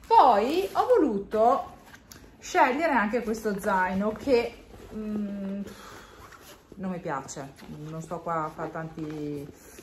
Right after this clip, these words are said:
tanti discorsi, è molto plasticoso,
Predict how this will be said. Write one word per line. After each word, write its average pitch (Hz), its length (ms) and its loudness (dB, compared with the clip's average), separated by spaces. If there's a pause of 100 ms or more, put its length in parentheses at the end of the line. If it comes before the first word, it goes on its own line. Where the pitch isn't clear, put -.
(160)
tanti 202 320 0
discorsi, 196 920 -2
è 196 340 4
molto 233 360 0
plasticoso, 196 1120 -2